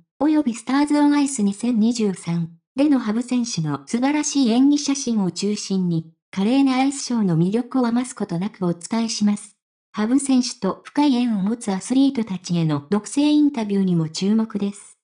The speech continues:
ブライアン・オーサーやシェイリーン・ボーン・トゥロックなど、彼にとって特別な存在のアスリートたちの素顔や思いに迫ります。前作、キス、アンドシーアールワイ特別編集、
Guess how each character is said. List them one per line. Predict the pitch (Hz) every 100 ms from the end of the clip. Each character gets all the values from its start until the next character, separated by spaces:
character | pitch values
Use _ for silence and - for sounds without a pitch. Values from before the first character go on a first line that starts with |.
| _ _ -
ブ | 214
ラ | 269
イ | 311 302
ア | 294
ン・ | 277
オ |
ー |
サ | 269 214
ー | 185
や | 170 -
シ | - 240
ェ | 277
イ |
リ | 294 285
ー |
ン・ | 277
ボ | 269 240
ー |
ン・ | 208
ト | 214
ゥ |
ロ | 247
ッ |
ク | 247 240
な | 220
ど、 | 185 160 - _ -
彼 | 285 302
に | 254 -
と | 214
っ |
て | - - 156
特 | - 208 262
別 | 285 277
な | 269
存 | 254 262 269
在 | 262 254
の | 233
ア | 214
ス | 208 262
リ | 277 277
ー |
ト | 233
た | 202
ち | -
の | 175 165
素 | -
顔 | 214 175 151
や | 143 -
思 | 208 247
い | 277
に | 220
迫 | - 165 180
り | 202
ま | 185 190
す。 | - _ _ _ _ 262
前 | 294 294
作、 | - 220 - 175 - _ -
キ | -
ス、 | 254 240 - _ -
ア | 233
ン | 233
ド | 214 190 _ _
シ | - 254 285 302
ー |
ア | 294
ー |
ル | 285
ワ | 269
イ | 247
特 | 226 247
別 | 285 285 -
編 | 269 254
集、 | - 190